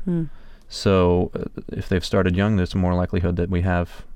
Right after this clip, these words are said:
Speaker 2: tenors and basses. You know, we're tr-, we are training the tenors and basses of the future, and if, and if they weren't singing now, it doesn't necessarily mean they wouldn't be as good or wouldn't be, wouldn't sing the same part. It, they just might not be singing at all. So,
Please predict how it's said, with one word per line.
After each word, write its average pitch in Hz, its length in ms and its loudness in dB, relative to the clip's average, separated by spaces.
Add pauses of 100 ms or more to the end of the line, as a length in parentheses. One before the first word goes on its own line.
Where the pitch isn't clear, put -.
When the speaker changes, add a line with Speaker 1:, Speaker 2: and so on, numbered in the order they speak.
(120)
Speaker 2:
tenors 87 280 0
and 85 80 0
basses. 87 560 -2
You 98 60 0
know, 90 80 2
we're 98 100 2
tr-, - 160 -6
we 101 140 4
are 104 160 4
training 107 320 0
the 104 80 0
tenors 101 300 0
and 98 80 0
basses 98 260 0
of 95 80 0
the 98 60 2
future, 95 460 0
and 92 160 2
if, 90 140 0 (540)
and 98 100 0
if 95 140 -4
they 87 260 2 (140)
weren't 92 320 0
singing 110 440 0 (840)
now, 95 340 4
it 104 100 2
doesn't 95 240 0
necessarily 92 480 0
mean 92 160 2
they 90 80 2
wouldn't 92 400 0
be 95 160 0
as 85 140 0
good 104 440 4
or 90 120 2
wouldn't 90 280 0
be, 87 400 -2 (680)
wouldn't 95 440 -2
sing 98 200 0
the 87 40 0
same 90 280 0
part. 104 340 2
It, - 180 -2
they 101 220 0
just 110 180 -2
might 90 160 2
not 85 140 0
be 85 80 -4
singing 87 280 -2
at 92 60 -2
all. 92 320 -2 (640)
So, 90 640 2